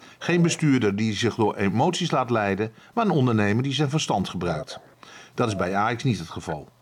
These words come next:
Hoe ver de club van de bron is weggedreven, merkte ik al in mei.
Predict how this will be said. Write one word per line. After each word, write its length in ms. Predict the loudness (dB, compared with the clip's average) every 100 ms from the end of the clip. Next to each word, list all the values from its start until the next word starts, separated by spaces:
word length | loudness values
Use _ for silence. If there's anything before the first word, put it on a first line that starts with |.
| -20 -20 -2
Hoe 160 | 2
ver 180 | 2 2
de 100 | 0
club 240 | 0 -2 0
van 120 | -2
de 60 |
bron 280 | 0 2 2
is 100 | 0
weggedreven, 720 | -2 -2 -2 0 0 -2 -8 -6
merkte 300 | -2 -2 -2
ik 100 | -6
al 140 | -2 2
in 80 | 2
mei. 300 | 2 -2